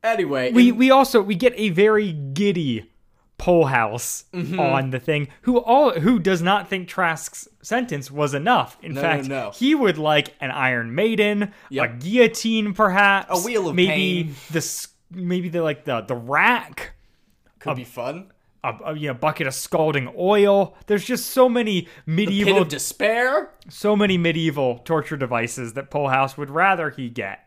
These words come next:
Speaker 1: Yeah, well.
Speaker 2: Um, but, you know.
Speaker 1: Yeah, I mean, he doesn't
Speaker 2: Yeah.
Speaker 1: make the rules. <laughs>
Speaker 2: And then we cut from that to Connie speaking out against democracy.
Speaker 1: Yep. <laughs> Yeah.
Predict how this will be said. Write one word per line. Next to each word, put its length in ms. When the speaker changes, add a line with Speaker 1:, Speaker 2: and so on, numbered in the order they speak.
Speaker 1:
Yeah, 380
well. 260
Speaker 2:
Um, 260
but, 340
you 120
know. 240
Speaker 1:
Yeah, 480
I 40
mean, 200
he 80
doesn't 260
Speaker 2:
Yeah. 60
Speaker 1:
make 120
the 60
rules. 460
<laughs> 320
Speaker 2:
And 140
then 120
we 80
cut 280
from 160
that 260
to 80
Connie 380
speaking 460
out 180
against 340
democracy. 800
Speaker 1:
Yep. 340
<laughs> 100
Yeah. 540